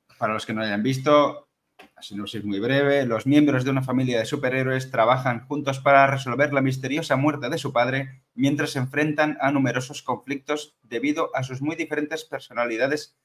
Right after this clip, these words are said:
y habilidades. La serie tiene un seis coma seis en Film Affinity. Yo vi las dos primeras temporadas, empecé a ver la tercera, pero me bajé porque vi que los personajes no avanzaban,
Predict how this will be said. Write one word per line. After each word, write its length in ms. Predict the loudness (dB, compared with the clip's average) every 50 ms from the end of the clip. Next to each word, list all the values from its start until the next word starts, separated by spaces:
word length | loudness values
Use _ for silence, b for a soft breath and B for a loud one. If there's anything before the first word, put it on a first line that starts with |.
| _ _ 0
y 80 | 2
habilidades. 640 | 4 4 4 2 2 0 0 0 -2 -6 -10 -14 _ _ _ _ _ _ _
La 180 | -4 0 0 0
serie 280 | 0 -2 -4 -2 -2 -2
tiene 480 | -2 -2 0 0 0 0 0 0 0 0
un 240 | 0 -2 -2 -4
seis 220 | -2 -4 -6 -4 -4
coma 160 | -6 -8 -6
seis 240 | -6 -6 -8 -6 -6
en 260 | -6 -6 -6 -8 -10
Film 200 | -8 -4 0 0
Affinity. 540 | 0 0 0 0 0 0 -2 -4 -6 -8 _ _ _ _ _
Yo 140 | 2 4 6
vi 80 | 6 6
las 140 | 6 4
dos 120 | 2 0 -4
primeras 380 | -4 -4 -2 0 0 -2 -2
temporadas, 440 | -4 -8 -8 -2 0 2 4 2 2
empecé 320 | 0 -4 -6 -6 -6 -4 -2
a 40 | -2
ver 120 | 0 0
la 140 | 0 0 0
tercera, 480 | -2 -6 -8 -8 -6 -2 -2 -2 -4 _ _ _ _ _ _ _ _ _ -6
pero 240 | -4 -2 0 0 0
me 240 | 0 0 0 0
bajé 500 | 0 -2 -4 -8 -8 -6 -6 -6 -8 -12 -20 _ _ _
porque 640 | -10 -8 -8 -10 -12 _ -6 -4 -2 0 0 0 -2
vi 180 | -2 -4 -6
que 200 | -4 -2 -2 0
los 380 | 0 0 0 -2 -2 -6 -14 _ _ _ _ _ _ _
personajes 480 | -2 0 2 4 4 4 4 4 4 4
no 80 | 6 6
avanzaban, 600 | 6 4 2 0 0 0 2 2 2 0 -2